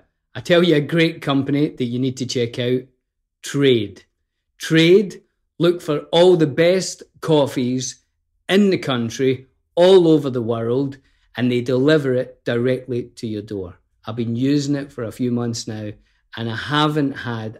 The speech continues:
a coffee I didn't like yet. It really is amazing.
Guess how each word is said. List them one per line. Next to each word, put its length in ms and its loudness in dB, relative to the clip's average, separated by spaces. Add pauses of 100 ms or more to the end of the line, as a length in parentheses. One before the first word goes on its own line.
a 60 -12
coffee 640 -6 (120)
I 80 -12
didn't 440 -10
like 360 -12 (220)
yet. 340 -10 (480)
It 140 -8
really 500 0
is 440 -6 (240)
amazing. 640 -10